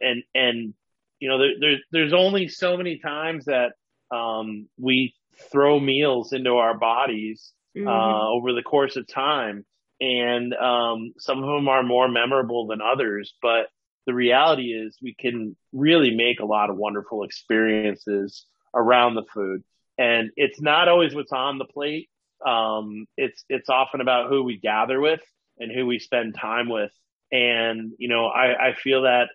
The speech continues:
Speaker 1: uh, there's just something special that happens when you fire up a, a griddle or a grill or some charcoal or a campfire and do some cooking.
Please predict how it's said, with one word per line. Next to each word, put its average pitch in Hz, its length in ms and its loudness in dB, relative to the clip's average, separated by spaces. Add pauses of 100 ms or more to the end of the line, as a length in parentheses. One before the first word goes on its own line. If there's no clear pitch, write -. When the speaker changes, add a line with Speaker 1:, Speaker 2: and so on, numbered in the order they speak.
(120)
Speaker 1:
uh, 110 460 -2 (440)
there's 131 260 -4
just 139 220 -6
something 156 440 0
special 139 440 -2
that 113 200 0
happens 131 460 -2
when 113 360 -8 (320)
you 117 280 -2 (100)
fire 127 320 6
up 131 160 0
a, 117 320 2 (240)
a 113 120 -4
griddle 160 440 2
or 123 160 0
a 110 80 -6
grill 143 480 -2
or 110 280 -6 (280)
some 117 240 -14
charcoal 143 800 2
or 117 160 0
a 107 80 -6
campfire 143 880 0 (320)
and 135 140 -6
do 151 140 -2
some 151 180 -8
cooking. 120 500 -2